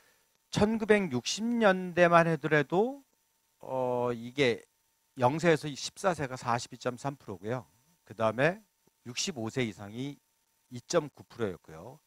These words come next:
어, 대부분 십오 세에서 육십사 세가 오십사 점 팔 퍼센트였습니다. 칠십 년대까지도 비슷합니다. 어, 제가 이제, 어,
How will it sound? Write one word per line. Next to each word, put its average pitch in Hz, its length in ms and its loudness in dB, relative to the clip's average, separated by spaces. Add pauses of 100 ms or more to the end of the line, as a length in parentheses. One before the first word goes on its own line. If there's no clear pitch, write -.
(520)
어, 123 320 -16 (100)
대부분 117 460 -4
십오 165 280 -6
세에서 131 300 -6
육십사 101 460 -16
세가 92 280 -12
오십사 107 380 -8
점 107 220 -12
팔 - 180 -20
퍼센트였습니다. 92 960 -14 (640)
칠십 214 320 -2
년대까지도 135 560 -2
비슷합니다. 120 880 -2 (800)
어, 101 460 -6
제가 139 220 -2
이제, 127 220 -4 (340)
어, 101 160 -16